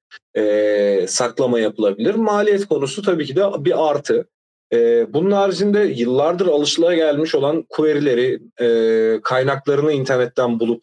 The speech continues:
öğrenmesi çok kolay. E, bu tarz veri tabanlarına bağlantı yapmak, veriyi kaydetmek, kurud işlemlerini yapmak çok kolay. Bu da bir artı sayılabilir.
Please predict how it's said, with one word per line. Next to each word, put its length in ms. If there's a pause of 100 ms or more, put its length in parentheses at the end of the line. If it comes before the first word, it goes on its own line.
öğrenmesi 600
çok 240
kolay. 240 (540)
E, 60 (1160)
bu 120
tarz 380
veri 220
tabanlarına 580
bağlantı 480
yapmak, 520
veriyi 320
kaydetmek, 560
kurud 200
işlemlerini 600
yapmak 360
çok 220
kolay. 280 (440)
Bu 40
da 140
bir 240
artı 260
sayılabilir. 720